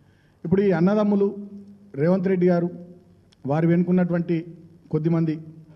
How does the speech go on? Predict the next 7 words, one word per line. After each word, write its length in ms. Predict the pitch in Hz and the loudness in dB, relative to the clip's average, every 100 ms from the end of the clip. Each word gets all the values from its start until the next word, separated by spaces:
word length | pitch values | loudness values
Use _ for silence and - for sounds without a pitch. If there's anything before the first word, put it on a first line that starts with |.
| - - - - - - - | -20 -20 -20 -20 -20 -16 -6
అంటే 120 | 151 151 | -2 0
వ్యవస్థను, 400 | 175 180 190 180 | 0 0 0 2
వ్యవహారాన్ని 560 | 170 180 185 180 175 170 170 - - - | 2 2 2 2 2 0 -4 -12 -16 -6
హైదరాబాద్ 400 | 160 180 180 180 160 | -2 2 2 2 2
వేదికగా, 420 | 175 170 165 160 - - - - _ _ _ _ _ - - | 0 0 -2 -4 -8 -20 -20 -20 _ _ _ _ _ -4 -2
సెక్రటేరియట్ 500 | 175 185 175 175 185 - 139 | 0 2 2 0 -2 -6 0
వేదికగా, 460 | 165 180 175 170 | 2 2 2 0